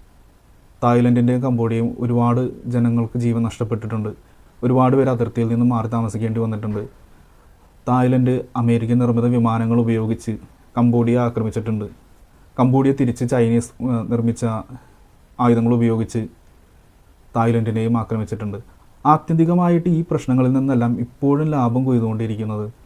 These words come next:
ഈ പറയുന്ന പാശ്ചാത്യ രാജ്യങ്ങളും പഴയ കോളനി രാജ്യങ്ങളും, കോളനി രാജ്യങ്ങളും ഒക്കെ തന്നെയാണ്.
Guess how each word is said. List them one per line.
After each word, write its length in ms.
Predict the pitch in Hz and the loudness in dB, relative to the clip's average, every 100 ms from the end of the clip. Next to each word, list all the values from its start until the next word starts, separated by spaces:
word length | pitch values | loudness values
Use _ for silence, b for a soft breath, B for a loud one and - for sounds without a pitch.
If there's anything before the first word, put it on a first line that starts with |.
| _ _ - - | _ _ -20 -6
ഈ 100 | 127 | -2
പറയുന്ന 640 | 120 127 117 110 110 107 - _ - - - - - _ - | 0 2 0 0 -4 -6 -14 _ -20 -20 -20 -20 -20 _ -6
പാശ്ചാത്യ 440 | 110 - 110 110 | -4 -4 -6 -2
രാജ്യങ്ങളും 500 | 113 110 110 107 104 - - - - | -2 -2 -4 -6 -8 -16 -20 -16 -4
പഴയ 240 | 120 117 120 | 0 2 2
കോളനി 380 | 131 110 107 | 2 0 0
രാജ്യങ്ങളും, 480 | 107 107 107 104 104 - | -4 -4 -4 -6 -8 -10
കോളനി 380 | 131 113 110 113 113 - - | -8 -4 -4 -4 -8 -18 -8
രാജ്യങ്ങളും 360 | 110 107 107 104 | -6 -4 -4 -4
ഒക്കെ 140 | 104 104 | -6 -6
തന്നെയാണ്. 400 | 104 101 98 | -6 -8 -10